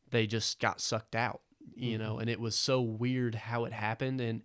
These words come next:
Speaker 1: it was upsetting, you know? I'm not gonna sit here and lie. It, it was, it was an upsetting time,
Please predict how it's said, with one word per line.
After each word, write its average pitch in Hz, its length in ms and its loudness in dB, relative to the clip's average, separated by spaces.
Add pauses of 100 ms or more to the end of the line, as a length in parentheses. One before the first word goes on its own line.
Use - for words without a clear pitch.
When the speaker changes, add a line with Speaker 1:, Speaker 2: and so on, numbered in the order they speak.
(260)
Speaker 1:
it 180 160 4
was 214 240 0
upsetting, 117 640 -4
you 123 140 0
know? 110 200 0
I'm 139 80 -4
not 131 120 -4
gonna 110 160 -4
sit 113 220 -6
here 110 140 -6
and 104 160 -4
lie. 107 240 -6
It, 123 340 -2
it 143 80 -2
was, 135 300 0
it 147 120 -4
was 139 140 -4
an 127 80 -2
upsetting 120 580 -2
time, 110 520 -4